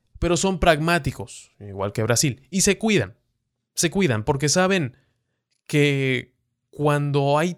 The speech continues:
tanto de por medio, cuando el riesgo es tan alto, obviamente,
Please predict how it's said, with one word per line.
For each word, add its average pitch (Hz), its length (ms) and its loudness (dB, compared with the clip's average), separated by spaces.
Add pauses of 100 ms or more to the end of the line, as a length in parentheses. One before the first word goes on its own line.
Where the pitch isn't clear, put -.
(140)
tanto 165 640 -2 (440)
de 120 160 0
por 120 240 2
medio, 139 420 -2 (180)
cuando 127 280 0
el 117 120 0
riesgo 139 540 0
es 147 200 -2
tan 139 180 0
alto, 151 520 -2 (240)
obviamente, 143 840 0